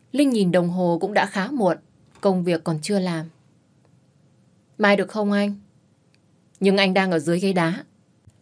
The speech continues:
Linh nhìn vào màn hình máy tính rồi cuối cùng cũng đóng nó lại.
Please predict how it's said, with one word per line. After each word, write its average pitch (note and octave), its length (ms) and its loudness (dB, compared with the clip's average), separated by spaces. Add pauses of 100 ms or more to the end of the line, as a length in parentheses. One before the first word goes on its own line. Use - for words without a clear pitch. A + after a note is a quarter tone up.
(540)
Linh A#3 260 4
nhìn F#3 260 4
vào E3+ 160 2
màn E3+ 180 0
hình E3 200 0
máy E3+ 240 0
tính G3+ 420 -2
rồi F3+ 180 0
cuối E3+ 220 -2
cùng E3+ 340 0
cũng G3+ 200 -2
đóng F3+ 240 2
nó C4+ 120 -8
lại. F3+ 280 -4